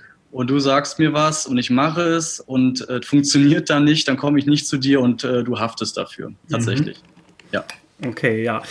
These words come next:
Speaker 2: Ich denke, das ist eine wichtige Frage, weil die Ärzte, die hier zuhören, für die ist, war das jetzt wahrscheinlich gerade die Entscheidung, ob sie sich bei dir melden oder nicht. Okay,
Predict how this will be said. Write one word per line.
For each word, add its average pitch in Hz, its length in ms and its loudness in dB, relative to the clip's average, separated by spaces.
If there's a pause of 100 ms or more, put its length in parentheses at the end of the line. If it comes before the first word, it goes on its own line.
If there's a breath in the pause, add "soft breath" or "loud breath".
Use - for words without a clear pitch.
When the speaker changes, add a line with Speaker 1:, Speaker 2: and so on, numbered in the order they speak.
(200 loud breath)
Speaker 2:
Ich 123 100 -2
denke, 151 220 6
das 139 160 4
ist 156 220 -2
eine 131 240 -2
wichtige 160 320 0
Frage, 139 340 0
weil 131 140 2
die 139 200 0
Ärzte, 131 720 -2
die 127 240 -8
hier 120 300 -8
zuhören, 139 580 -2 (300 loud breath)
für - 160 -2
die 147 240 2
ist, 151 160 -2
war 151 320 2
das 175 100 0
jetzt 175 160 0
wahrscheinlich 160 360 2
gerade 156 240 2
die 156 120 4
Entscheidung, 156 480 2
ob 147 160 -4
sie 143 140 0
sich 139 140 -2
bei 143 120 4
dir 139 140 2
melden 143 320 2
oder 131 180 0
nicht. 127 240 -2 (600 loud breath)
Okay, 156 420 0